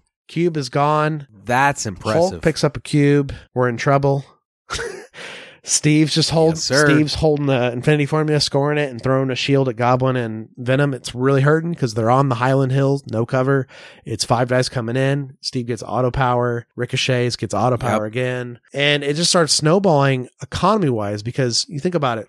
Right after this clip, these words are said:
Speaker 1: We're playing two economy objectives: cubes and Infinity Formula, that give you more power. And then he's playing
Speaker 2: Mm-hmm.
Speaker 1: Steve's Avengers, though incorrectly we played that, he's still getting more power discounts. So I know that the longer this game goes on,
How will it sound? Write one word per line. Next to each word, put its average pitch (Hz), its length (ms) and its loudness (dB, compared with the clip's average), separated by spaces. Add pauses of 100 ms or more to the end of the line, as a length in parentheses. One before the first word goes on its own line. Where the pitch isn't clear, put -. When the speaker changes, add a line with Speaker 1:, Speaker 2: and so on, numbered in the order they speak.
Speaker 1:
We're 147 140 0
playing 135 500 -4 (200)
two 196 260 2
economy 156 440 2
objectives: 113 760 -6
cubes 139 460 2
and 127 80 0
Infinity 123 260 0
Formula, 107 280 -2
that 107 60 -4
give 113 160 0
you 113 120 -4
more 113 340 4
power. 98 540 -2 (160)
And 135 160 -2
then 160 140 2
he's 175 180 2
playing 151 240 2
Speaker 2:
Mm-hmm. 113 140 0
Speaker 1:
Steve's 143 220 2
Avengers, 131 720 0 (120)
though 139 400 0
incorrectly 139 840 0
we 120 160 -2
played 117 440 -4
that, 110 380 -4
he's - 260 -2
still 160 160 0
getting 143 220 2
more 131 160 4
power 127 260 2
discounts. 113 680 -2
So 127 540 0 (220)
I 143 140 0
know 156 380 2
that 147 180 -2 (160)
the 135 160 -6
longer 151 240 0
this 139 160 -2
game 135 220 -2
goes 120 200 -2
on, 123 540 0